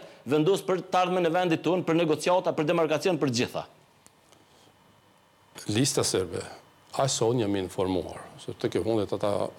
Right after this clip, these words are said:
Speaker 2: partnerët e koalicionit kanë zhvilluar bisedat, negociatat, ata kanë formalizuar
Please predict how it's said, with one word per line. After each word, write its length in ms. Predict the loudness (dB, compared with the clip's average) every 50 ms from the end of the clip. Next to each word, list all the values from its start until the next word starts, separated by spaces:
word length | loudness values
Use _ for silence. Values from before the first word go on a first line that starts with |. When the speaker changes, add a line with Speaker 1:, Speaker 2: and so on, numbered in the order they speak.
| -4 -4
Speaker 2:
partnerët 340 | -2 -2 0 -2 -2 -2
e 60 | -2 -2
koalicionit 540 | 0 0 0 0 0 -2 -2 -2 -2 -4 -4
kanë 140 | -4 -2 -2
zhvilluar 240 | -2 -2 -4 -4 -4
bisedat, 720 | -4 -2 0 0 0 0 0 -2 -4 -6 -8 -16 -20 -12 -8 -6
negociatat, 720 | -6 -6 -6 -4 -2 0 0 2 0 0 -2 -4 -4 -6 -10 -12 -10 -6
ata 200 | -4 -4 -4 -2
kanë 260 | -2 -4 -4 -4 -6 -8 -12 -18 -20 -18 -6
formalizuar 760 | -2 0 0 2 2 0 0 0 -2 -2 -2 -2 -2 -4